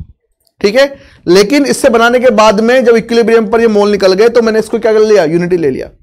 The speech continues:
अब जब मैं एन total निकालूंगा यहां पर, equilibrium पर n total निकालूंगा ना, तब इसको calculate नहीं करूंगा यहां पर, सीधे calculate कर इसको करूंगा इसको, तो ये हो जाएंगे टू x। Clear?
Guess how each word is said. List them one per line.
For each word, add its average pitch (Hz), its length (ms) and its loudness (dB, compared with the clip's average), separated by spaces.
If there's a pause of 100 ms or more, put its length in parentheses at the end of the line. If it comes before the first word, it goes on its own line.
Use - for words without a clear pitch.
(400)
अब 208 160 2
जब 269 140 4
मैं 269 120 2
एन 262 180 2
total 254 260 2
निकालूंगा 226 400 2
यहां 190 140 2
पर, - 380 -6 (1120)
equilibrium 226 540 2
पर 269 260 0 (360)
n 220 180 0
total 233 280 2
निकालूंगा 233 420 2
ना, 208 120 -4 (520)
तब 233 240 0 (380)
इसको 247 260 -2
calculate 214 420 0
नहीं 175 120 -8
करूंगा 147 280 -10
यहां - 120 -16
पर, - 140 -12 (220)
सीधे 214 240 -2
calculate 226 340 0
कर 226 80 2
इसको 233 180 0
करूंगा 220 260 0
इसको, - 300 -8 (240)
तो 196 60 0
ये 214 60 2
हो 214 80 4
जाएंगे 208 280 0
टू 175 220 -2
x। 156 400 -8 (1300)
Clear? 220 360 0